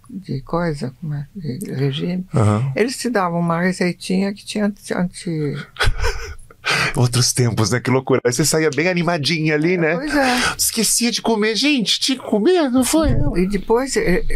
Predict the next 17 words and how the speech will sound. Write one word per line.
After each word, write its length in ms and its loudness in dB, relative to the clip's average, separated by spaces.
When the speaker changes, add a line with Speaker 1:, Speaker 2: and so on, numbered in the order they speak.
Speaker 1:
é, 100 -2
o, 520 -2
o 40 -4
chato 540 -2
é 100 2
que 400 -2
eles 400 2
dizem 380 0
que 200 0
uma 360 2
das 200 -2
causas 320 -2
da 120 -2
minha 200 0
depressão 600 -4
era 340 -4
essa, 140 -8